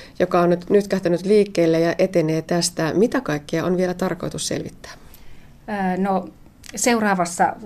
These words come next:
Speaker 2: artikkelissa on, on tarkoitus pare-, pureutua ehkä tänne terveysalan työntekijöiden ruumiillisuuteen ja katsoa sitten vähän tuonne historiaankin päin, ei nyt kovin pitkälle, mutta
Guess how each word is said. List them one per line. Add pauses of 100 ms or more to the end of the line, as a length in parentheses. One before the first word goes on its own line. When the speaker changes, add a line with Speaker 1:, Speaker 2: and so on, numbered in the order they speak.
(100)
Speaker 2:
artikkelissa
on,
on
tarkoitus (180)
pare-,
pureutua
ehkä
tänne (720)
terveysalan
työntekijöiden
ruumiillisuuteen
ja (300)
katsoa
sitten
vähän
tuonne (180)
historiaankin
päin, (320)
ei
nyt
kovin
pitkälle,
mutta